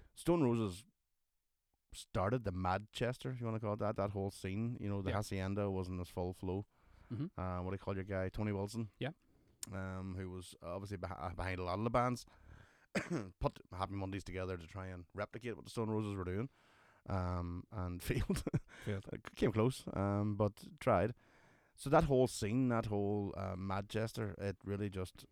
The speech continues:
Speaker 1: um, it came from them, and they weren't about to sort of take the credit for it as such. It,
Speaker 2: Well,
Speaker 1: you know,
Speaker 2: to
Speaker 1: it was
Speaker 2: enjoy the sort of spoils of
Speaker 1: Yeah,
Speaker 2: their
Speaker 1: like, all
Speaker 2: labor.
Speaker 1: that work and all the
Speaker 2: Yeah.
Speaker 1: effort. Like, I mean, if you're talking, what's that, six and five, eleven years for two albums. <laughs>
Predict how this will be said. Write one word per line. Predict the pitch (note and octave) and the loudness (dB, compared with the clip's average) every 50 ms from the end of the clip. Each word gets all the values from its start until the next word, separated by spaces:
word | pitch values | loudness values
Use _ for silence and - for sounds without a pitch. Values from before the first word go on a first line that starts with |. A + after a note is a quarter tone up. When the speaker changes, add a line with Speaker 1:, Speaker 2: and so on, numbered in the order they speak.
| _ | _
Speaker 1:
um, | F#2 F#2 F#2 F#2 F#2 F#2 F#2 F2+ E2+ F2+ F2+ E2+ - _ _ _ _ _ _ _ _ - | -6 -4 -4 -4 -4 -4 -6 -6 -6 -8 -8 -10 -12 _ _ _ _ _ _ _ _ -12
it | B2+ - | -12 -6
came | - - C3+ A#2+ | -2 -2 -2 0
from | - F2+ F#2 | -2 -2 -2
them, | F#2+ A2 B2+ C3+ | 0 0 0 0
and | B2 | -2
they | A#2+ A#2+ | -2 -2
weren't | A2+ G#2+ G#2 G2 | -4 -4 -6 -6
about | F#2 F#2 G2 G#2+ - | -8 -8 -10 -10 -10
to | - - | -12 -12
sort | - A2 A2 | -10 -10 -12
of | G#2 _ _ _ _ _ _ _ _ _ _ _ _ _ _ - | -12 _ _ _ _ _ _ _ _ _ _ _ _ _ _ -10
take | - - | -10 -10
the | - - | -14 -20
credit | - - G2 G2 C3 E3 - | -12 -10 -8 -8 -8 -8 -10
for | - - G#3 G#3+ | -8 -8 -8 -8
it | G#3 | -8
as | G3+ - | -10 -12
such. | - - G#3 - - - | -8 -8 -8 -8 -10 -8
It, | - F3 | 2 4
Speaker 2:
Well, | E3+ F#3 F3+ | 6 6 6
Speaker 1:
you | E3+ | 8
know, | - F3 | 6 6
Speaker 2:
to | E3+ E3 D#3+ | 8 6 4
Speaker 1:
it | D#3 | 2
was | F#3+ E3 | 2 2
Speaker 2:
enjoy | D3+ C3+ E3 F3 F3+ E3+ | 4 4 6 6 6 6
the | D3+ A#2+ A2+ A#2+ - - | 4 4 2 0 -4 -2
sort | - C3 B2 | 0 2 2
of | A#2 | 2
spoils | - - - - A2+ A#2+ D3 F3+ G#3 F3 | 0 -2 0 2 2 4 4 2 2 2
of | C#3+ A#2+ A2+ | 0 2 2
Speaker 1:
Yeah, | - C#4+ - G2 F#2 F#2+ G#2 | 4 4 4 4 4 2 0
Speaker 2:
their | - A#2+ A2+ A2 G#2+ - | 0 0 2 2 0 -2
Speaker 1:
like, | - - A#2 | -2 2 4
all | A#2 - | 6 6
Speaker 2:
labor. | - G#2+ | 8 8
Speaker 1:
that | G2+ G#2 G2+ | 6 6 4
work | F2+ G2 A#2 E3 - - | 2 2 0 0 0 -4
and | A#2+ F#2 | -2 0
all | F#2+ G2+ G2+ F#2 F#2+ G2 | 0 0 0 0 0 2
the | - - | 2 2
Speaker 2:
Yeah. | F#2 F#2+ | 2 2
Speaker 1:
effort. | - - C#3+ C#3 - | 2 0 -4 -2 0
Like, | B2+ A#2+ - | -2 0 2
I | A2+ | 4
mean, | A2+ A#2 A#2 | 4 4 2
if | G#2+ - | 2 0
you're | D#3 | -2
talking, | - - A2+ A2 G#2+ A2 G2+ G2 F#2+ F2 - - _ _ _ _ _ _ _ _ _ _ _ | 2 4 4 4 4 2 0 0 -2 -4 -6 -12 _ _ _ _ _ _ _ _ _ _ _
what's | - - A#2 A2+ | -4 -2 2 2
that, | G2+ F#2 F#2 - | 2 2 0 -2
six | - - A#2+ - - - - - | -4 -4 -4 -4 -6 -12 -6 -2
and | F#2 G2 G2 F#2+ F#2+ F#2+ F#2+ F2 | 0 0 0 0 0 0 -2 -4
five, | - - F2 F2 F2+ F#2 G2 | -2 -2 0 0 0 0 0
eleven | D#2+ E2+ F#2+ G#2+ A#2+ D3 D#3 D3 A#2 G2+ | 0 0 2 4 4 4 4 2 0 0
years | F#2 F2+ G2 B2 C#3+ C#3+ - - - - | 0 0 0 0 -2 -4 -8 -14 -18 -18
for | - - | -12 -6
two | - G#2 F#2+ | -4 -2 0
albums. | F2 F2+ G#2 C#3 D3+ D3 - - - | 0 -2 -2 -4 -8 -8 -10 -12 -20
<laughs> | _ | _